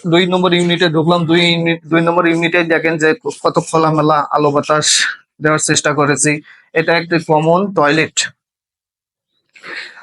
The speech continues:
আর কমন টয়লেটের পাশে রয়েছে কমন বেডরুম। কমন বেডরুমটা বেশ বড়। কমন বেডরুমের পাশেই রয়েছে একটা কমন বারান্দা,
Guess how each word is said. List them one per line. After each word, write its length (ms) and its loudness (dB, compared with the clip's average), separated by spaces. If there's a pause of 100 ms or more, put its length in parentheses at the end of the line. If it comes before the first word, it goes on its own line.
(120)
আর 240 0
কমন 280 0
টয়লেটের 340 2
পাশে 260 0
রয়েছে 320 0
কমন 440 2 (680)
বেডরুম। 560 0 (840)
কমন 260 0
বেডরুমটা 720 0
বেশ 460 0 (240)
বড়। 320 2 (1400)
কমন 280 2
বেডরুমের 400 2
পাশেই 360 0
রয়েছে 640 2
একটা 520 0 (760)
কমন 380 2 (920)
বারান্দা, 560 0